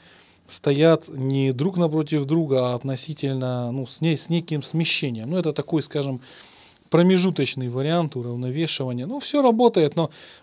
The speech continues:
более классическая схема немножко лучше. Этим они пытались доб-, добиться того, чтобы сделать коленчатый вал чуть легче, чем он есть. Вот. Ну, всё работает, всё есть, но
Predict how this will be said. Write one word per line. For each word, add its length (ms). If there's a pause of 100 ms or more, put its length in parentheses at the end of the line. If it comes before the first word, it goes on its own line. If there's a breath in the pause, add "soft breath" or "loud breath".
более 320
классическая 680
схема 380
немножко 380
лучше. 320
Этим 240
они 140
пытались 440
доб-, 220
добиться 420
того, 220
чтобы 260
сделать 340
коленчатый 480
вал 260 (400 soft breath)
чуть 240
легче, 320
чем 240
он 100
есть. 320 (760 loud breath)
Вот. 260
Ну, 180
всё 180
работает, 480
всё 160
есть, 380
но 600